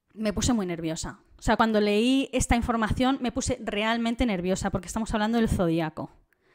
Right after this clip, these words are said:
Y de verdad que quería transmitir esto porque no lo vi por Twitter en su momento. Lo comentaron en inglés,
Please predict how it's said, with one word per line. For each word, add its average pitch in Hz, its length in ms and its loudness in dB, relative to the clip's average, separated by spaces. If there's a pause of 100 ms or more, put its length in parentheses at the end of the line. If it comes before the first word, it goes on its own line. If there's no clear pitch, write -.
(1600)
Y 247 580 8
de 214 140 4
verdad 214 260 4
que 262 80 0
quería 262 260 6
transmitir 254 400 4
esto 262 300 2
porque 208 640 0
no 240 260 4
lo 285 140 8
vi 277 160 4
por 202 180 2
Twitter 170 380 0
en 180 120 -2
su 190 120 -6
momento. 160 640 -6 (2000)
Lo 220 220 0
comentaron 220 440 4
en 214 140 2
inglés, 170 500 -4